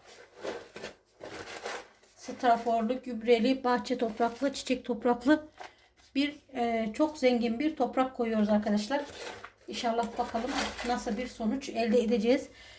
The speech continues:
Eğer güzel bir sonuç elde edersem, güzel bir sonuç elde edersem de etmezsem de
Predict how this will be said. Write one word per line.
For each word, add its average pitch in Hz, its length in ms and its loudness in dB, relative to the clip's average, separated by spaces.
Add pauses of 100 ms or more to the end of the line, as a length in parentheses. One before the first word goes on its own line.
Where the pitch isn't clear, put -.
(220)
Eğer 254 200 8
güzel 233 400 2
bir 240 80 0
sonuç 247 320 -4
elde 240 300 2
edersem, 262 540 0 (500)
güzel 320 360 6
bir 339 80 8
sonuç 330 340 8
elde 285 380 4
edersem 302 460 6
de 311 40 4
etmezsem 262 600 0
de 311 120 4